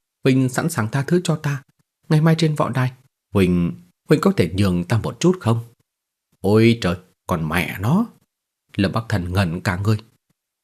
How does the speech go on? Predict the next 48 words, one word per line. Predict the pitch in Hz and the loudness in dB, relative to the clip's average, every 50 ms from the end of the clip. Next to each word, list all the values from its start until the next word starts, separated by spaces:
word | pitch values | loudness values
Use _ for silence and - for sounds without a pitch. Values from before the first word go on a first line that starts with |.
| _ _ - | _ _ 0
Trên | - 208 190 | 0 2 2
đời | 165 139 - | 2 0 0
thực | - 127 - - | 0 -4 -4 -2
sự | - - 104 107 110 - - | -2 0 0 2 0 2 2
có | 196 | 2
người | 185 139 98 | 4 4 2
mặt | 90 92 92 - - | 0 -2 -6 -6 -4
dày | - 95 87 80 82 | -4 -2 -2 -4 -4
vô | - - 104 90 90 | -2 -2 -2 -2 -2
sỉ | - - - 85 71 67 | -2 -2 -2 -2 -4 -2
tới | - - 135 | 0 0 2
như | 131 113 98 | 2 2 0
vậy | - - - | -2 -4 -10
sao? | - - - 107 110 113 - _ _ _ _ _ _ _ _ _ _ _ _ _ _ _ _ _ _ _ _ _ _ _ _ _ - | -8 -8 -6 -6 -6 -6 -8 _ _ _ _ _ _ _ _ _ _ _ _ _ _ _ _ _ _ _ _ _ _ _ _ _ -2
Huynh | 101 90 85 80 78 78 | 0 0 0 0 0 0
biết | 98 117 117 - | 0 0 0 0
không, | - 90 80 - - _ _ _ _ _ _ _ _ _ | -4 -4 -4 -6 -12 _ _ _ _ _ _ _ _ _
hạng | - - - 151 | -2 0 2 2
nhất | 185 190 - | 2 2 2
của | - 98 - - | 0 -2 -2 -2
cuộc | - - - | -4 -4 0
thi | - 117 107 95 | 2 2 2 2
giữa | - - 104 | 0 -2 -2
năm | - 135 131 127 | -2 0 -2 -2
lần | 107 98 85 80 | -2 -2 -4 -4
này | 85 87 87 85 - _ _ _ | -2 -4 -4 -4 -6 _ _ _
rất | - 104 104 - - _ | -6 -6 -6 -6 -8 _
quan | - 107 98 - | -6 -6 -6 -6
trọng | - 80 - | -8 -8 -6
với | 98 123 131 | -6 -6 -4
ta. | 123 113 110 113 110 - _ _ _ _ _ _ _ _ _ _ _ _ _ _ _ _ _ _ _ _ _ - | -4 -4 -6 -6 -6 -10 _ _ _ _ _ _ _ _ _ _ _ _ _ _ _ _ _ _ _ _ _ -4
Mộc | 104 90 85 - | -4 -4 -2 -2
Tâm | - 92 92 | -4 -4 -4
Nguyệt | 90 85 76 - | -4 -6 -6 -4
nói, | 92 95 120 165 196 - _ _ _ _ _ _ _ _ _ _ _ _ _ - | -4 -2 -2 -2 -4 -6 _ _ _ _ _ _ _ _ _ _ _ _ _ -2
"Chỉ | - 127 123 | -2 0 0
cần | 123 120 | 0 -2
huynh | 113 131 160 156 | 0 0 0 0
có | 160 185 190 - | 2 0 0 0
thể | - 95 80 | -2 -4 -4
nhường | 80 85 90 101 98 101 104 98 | -4 -2 0 0 0 0 0 0
ta | - 143 | -2 -2
một | 131 95 - - - | -2 -2 -4 -6 -2
chút, | - 196 226 214 - _ _ _ _ | -2 -2 -2 -2 -8 _ _ _ _
một | - 120 117 117 | -2 -2 0 0
chút | - 190 190 - | 0 -2 -2 -2
xíu | - - 160 170 226 269 - | 0 2 4 4 4 4 2
thôi, | - 196 180 131 | 0 0 0 0